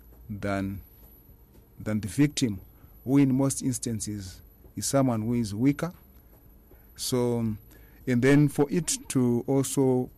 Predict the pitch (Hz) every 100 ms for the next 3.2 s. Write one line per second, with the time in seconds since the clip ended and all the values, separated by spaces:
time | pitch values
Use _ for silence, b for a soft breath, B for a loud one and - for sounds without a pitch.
0 | - 104 98 98 123 123 135 131 113 117
1 | 117 113 98 92 95 101 113 110 101 92
2 | - b b - 98 101 104 101 101 98
3 | 98